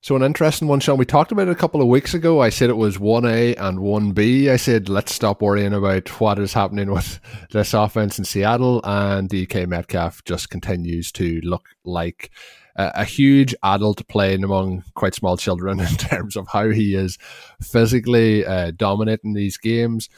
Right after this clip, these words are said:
uh, how good he looks, how pretty much unstoppable he is when the Seahawks use him, how they are. They,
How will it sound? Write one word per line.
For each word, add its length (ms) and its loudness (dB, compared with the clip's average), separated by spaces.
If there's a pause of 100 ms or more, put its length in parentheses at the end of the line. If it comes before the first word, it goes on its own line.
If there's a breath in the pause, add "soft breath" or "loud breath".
(220 soft breath)
uh, 160 -8
how 300 0 (100)
good 240 -2
he 180 0
looks, 520 -4 (160)
how 160 0
pretty 240 2
much 200 2
unstoppable 720 -2
he 260 -2
is 320 -2
when 100 -2
the 60 -4
Seahawks 480 -4
use 240 -2
him, 120 -4
how 300 -2
they 180 0
are. 300 0
They, 160 0